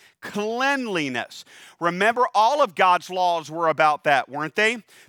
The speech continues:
Purity. What you eat is important because some animals are dirty, bottom,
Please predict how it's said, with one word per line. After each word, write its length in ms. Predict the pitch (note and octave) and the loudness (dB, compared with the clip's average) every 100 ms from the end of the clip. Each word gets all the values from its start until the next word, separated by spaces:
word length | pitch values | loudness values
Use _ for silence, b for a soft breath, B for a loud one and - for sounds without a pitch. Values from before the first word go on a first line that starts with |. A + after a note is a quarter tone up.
| _ | _
Purity. 560 | - C4 B3 G#3 F3+ C#3 | -4 0 2 0 -2 -6
What 300 | D3 G3+ G3 | 0 0 0
you 180 | G3+ G#3+ | -6 -4
eat 240 | C4 D4 | 0 0
is 160 | D4 B3 | 0 -2
important 600 | B3 G3 G#3+ C4 A3+ F#3 | -6 -8 -6 -2 -2 -2
because 320 | E3 F3 D#3+ | -6 -4 -6
some 380 | - - B3+ C#4 G#3+ | -4 0 2 2 0
animals 460 | G#3 G3 F#3+ F3+ | 0 0 -4 -8
are 160 | - D3+ | -4 -4
dirty, 580 | C3+ A2 G#3+ B3 B3+ A3+ C3 _ _ | -4 -2 0 0 -2 -6 -12 _ _
bottom, 640 | G#3 G#3 A3+ A#3+ A#3 A#3 | 2 4 4 2 2 -2